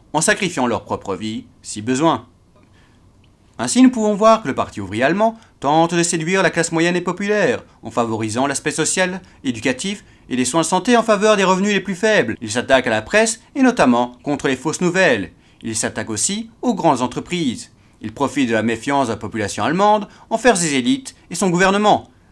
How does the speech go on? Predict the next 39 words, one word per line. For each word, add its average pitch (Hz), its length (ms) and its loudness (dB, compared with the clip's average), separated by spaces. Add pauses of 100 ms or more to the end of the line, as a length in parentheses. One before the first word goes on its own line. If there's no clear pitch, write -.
accusé 147 420 2
d'être 123 200 -2
contraint, 135 540 -2 (220)
notamment 131 380 4
dans 117 60 0
son 113 140 -6
volet 117 220 2
économique 123 600 0
et 110 100 -6
politique, 143 540 -4 (200)
par 143 120 2
Versailles. 139 600 2 (420)
Dans 101 80 -12
ce - 120 -8
programme, 190 480 2 (240)
l'orateur 233 440 4
du 131 80 2
parti, 214 540 -2
Adolf - 300 -6
Hitler, 196 400 0 (200)
met 240 80 0
en 233 80 6
avant 147 240 4
une 147 60 2
vision 139 240 -2
souverainiste 147 520 0
de 143 80 -2
l'État, 156 440 2 (200)
mais 120 120 0
en 123 80 4
garantissant, 120 640 0
malgré 123 340 0
tout, 220 240 -4 (240)
la 220 60 -2
liberté 170 340 2
religieuse 127 560 0
à 127 60 -8
sa 123 120 -6
population. 143 640 2